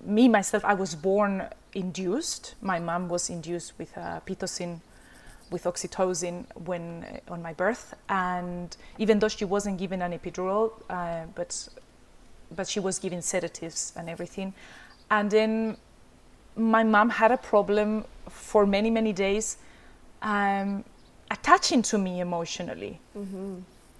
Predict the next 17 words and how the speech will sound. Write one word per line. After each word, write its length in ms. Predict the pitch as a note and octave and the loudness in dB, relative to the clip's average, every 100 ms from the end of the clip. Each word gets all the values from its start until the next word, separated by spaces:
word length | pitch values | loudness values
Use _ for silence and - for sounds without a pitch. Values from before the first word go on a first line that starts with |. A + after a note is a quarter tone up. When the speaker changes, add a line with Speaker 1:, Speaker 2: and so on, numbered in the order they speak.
| - - | -10 0
Speaker 1:
And 160 | A3+ | 4
I, 80 | A#3 | 4
th-, 140 | A3+ - | 4 -2
I 40 | |
think 200 | F#3+ C4+ | 2 2
that's 180 | A#3 A3 | 4 2
also 200 | A#3 A3 | 0 0
very 180 | G#3 G3+ | -2 0
common. 340 | - A3+ A#3 | 2 2 4
And 120 | G#3 F#3+ | 2 2
also 240 | A3 A3+ | 2 2
we 120 | G3 | 0
see 180 | G3 A3 | -2 -2
things 320 | - G3+ F#3+ | -2 -4 -2
like 320 | G3 F#3+ F#3+ | 2 2 2
postpartum 500 | - G3+ - G3 - | -2 -2 2 2 0
depression, 640 | F3+ - G3+ F#3+ - F#3 | -6 -2 -2 0 -2 -4